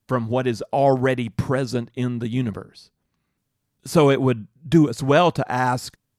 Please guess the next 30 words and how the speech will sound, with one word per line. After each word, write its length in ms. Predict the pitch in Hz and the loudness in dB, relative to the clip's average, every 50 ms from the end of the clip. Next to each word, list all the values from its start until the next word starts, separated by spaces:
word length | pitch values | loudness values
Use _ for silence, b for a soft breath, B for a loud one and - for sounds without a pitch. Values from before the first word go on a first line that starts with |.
| _ _ - - | _ _ -6 0
what 280 | 156 170 170 - - | 2 2 2 0 -2
did 160 | 131 143 139 113 | -4 -4 -2 -2
the 120 | 127 - _ - | -4 -4 _ -4
ancients 540 | 147 147 147 139 - - 135 120 - - | -4 -4 -4 -6 -6 -8 -10 -10 -8 -8
seek 380 | - - - - 160 147 139 - _ _ | -8 -8 -4 -2 -2 -2 -2 -4 _ _
to 120 | - 135 127 | -8 -8 -6
gain 640 | 110 107 107 139 135 151 165 156 139 120 117 113 120 | -6 -2 0 0 0 0 -2 -4 -6 -6 -8 -10 -10
from 240 | - - 110 110 | -8 -8 -6 -4
their 200 | 107 110 95 - - | -4 -4 -4 -4 -4
idols? 600 | 104 98 92 - - 50 - - - - - _ _ _ _ _ _ _ _ _ _ _ _ _ _ _ _ _ _ _ _ _ _ _ _ _ _ | -4 -4 -6 -10 -14 -14 -16 -18 -20 -20 -20 _ _ _ _ _ _ _ _ _ _ _ _ _ _ _ _ _ _ _ _ _ _ _ _ _ _
Can 160 | - - 123 120 | -8 -6 -4 -2
we 120 | 120 120 | -2 0
relate 400 | 110 117 123 127 131 135 - - | 0 0 0 2 0 0 -2 -4
to 120 | - 127 110 | -4 -6 -4
that? 640 | 101 104 123 127 127 113 90 92 - - _ - _ _ _ _ _ _ _ _ _ _ _ _ _ _ _ _ _ _ _ _ _ | -4 -2 -2 -2 -2 -2 -6 -10 -16 -20 _ -20 _ _ _ _ _ _ _ _ _ _ _ _ _ _ _ _ _ _ _ _ _
Well, 220 | 123 131 139 139 | -2 0 2 2
we 120 | 139 139 131 | 2 0 0
can 180 | - 131 123 | -2 -4 0
boil 320 | 113 135 151 165 139 127 113 | 2 4 6 6 6 4 2
most 320 | 113 117 139 160 156 - | 2 2 4 4 4 2
of 80 | 131 117 | -2 -4
it 80 | 110 | -4
down 240 | - 120 117 117 117 | -4 -4 -4 -4 -4
to 80 | 113 101 | -6 -6
four 240 | - - 127 123 120 | -4 -2 -2 0 0
longings. 680 | 117 123 127 127 117 107 92 82 - - - - _ _ _ _ _ _ _ _ _ _ _ _ | 0 -2 -2 -2 -4 -8 -8 -10 -14 -20 -20 -20 _ _ _ _ _ _ _ _ _ _ _ _
A 80 | - 120 | -6 -4
longing 500 | 117 120 123 127 139 151 156 151 151 143 | -2 0 2 2 2 2 0 -2 -2 -4
for 180 | - - 123 113 | -4 -4 -4 -4
control 960 | - - 113 110 - - - - 131 120 117 110 113 127 135 147 151 156 | -4 -6 -8 -8 -10 -10 -8 -4 -2 0 0 2 2 0 0 -2 -4 -6